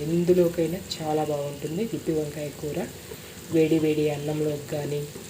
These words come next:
చపాతీలోకి కానీ, పూరి, బగారా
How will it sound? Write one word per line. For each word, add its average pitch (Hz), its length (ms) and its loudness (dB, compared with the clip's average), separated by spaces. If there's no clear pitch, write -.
చపాతీలోకి 151 800 0
కానీ, 143 260 -2
పూరి, 165 360 8
బగారా 151 520 2